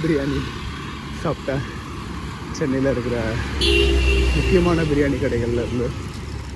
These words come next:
வா, ஏற்கனவே ஸ்விம்மிங் ஹாலில் கொஞ்சம் கடுப்பாயிட்டாங்க. அட்மிஷன் ஓப்பன். Cost of application நூறு ரூபாய். ஃபீஸை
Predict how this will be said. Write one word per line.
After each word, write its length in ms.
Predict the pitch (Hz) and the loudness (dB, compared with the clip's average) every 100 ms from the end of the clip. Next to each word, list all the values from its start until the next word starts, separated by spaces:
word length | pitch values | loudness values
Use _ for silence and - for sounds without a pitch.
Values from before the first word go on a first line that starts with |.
| - - - - - - - - - - - - - - - - - - - - 170 | -10 -10 -10 -10 -10 -10 -10 -10 -10 -10 -10 -10 -8 -8 -8 -8 -8 -8 -6 -2 0
வா, 140 | 151 - - - - - - - - - - - - - - - 147 | 0 0 -2 -2 -4 -4 -6 -8 -10 -12 -12 -8 -4 -4 -2 2 4
ஏற்கனவே 520 | 180 175 190 185 202 202 | 6 4 4 6 6 4
ஸ்விம்மிங் 340 | 175 170 185 180 | 4 4 6 6
ஹாலில் 260 | 165 190 165 | 4 4 2
கொஞ்சம் 360 | 160 147 135 123 120 - - - - - | 2 2 2 0 -2 -2 -2 -4 -2 -2
கடுப்பாயிட்டாங்க. 560 | - - 156 - - - 76 76 73 73 76 73 - 73 - - - - - - 139 | 0 2 2 2 2 0 2 2 4 4 2 2 0 0 0 0 -2 -2 -2 0 0
அட்மிஷன் 480 | 156 160 196 202 185 147 | 2 4 4 4 2 2
ஓப்பன். 280 | 160 143 - - - - - - 480 494 - - - - - - - - - - - 180 | 0 -2 -2 -4 -4 -6 -4 0 0 0 -2 -2 -2 -2 -4 -8 -10 -10 -12 -12 -2 2
Cost 240 | 208 - 202 | 2 2 0
of 60 | 180 | 0
application 480 | 175 170 165 170 185 | 2 2 4 4 4
நூறு 140 | 165 156 | 6 4
ரூபாய். 260 | 143 127 - - - - - - - | 2 0 -4 -10 -10 -10 -10 -12 0
ஃபீஸை 320 | 147 143 | 0 2